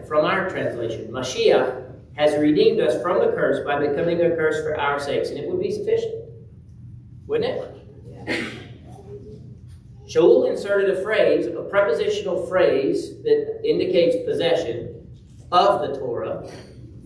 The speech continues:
Speaker 1: He inserted it to clarify that there was a specific curse that he was talking about.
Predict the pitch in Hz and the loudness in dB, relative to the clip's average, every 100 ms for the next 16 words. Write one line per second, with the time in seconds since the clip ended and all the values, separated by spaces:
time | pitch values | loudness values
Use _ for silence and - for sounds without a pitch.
0 | - - - - - - - - 190 190 | -18 -18 -20 -20 -20 -20 -20 0 2 4
1 | 190 233 240 170 175 - - - - 226 | 4 4 4 4 2 0 -4 -8 -2 2
2 | 226 - - 135 135 135 - - - - | 2 2 0 -2 -2 -4 -10 -14 -18 -12
3 | 156 185 185 175 165 165 160 202 - - | -4 2 4 4 2 -4 -2 0 2 0
4 | - 226 - 170 175 240 - - - - | 2 2 2 2 2 4 2 2 -4 -6
5 | - - | -8 -10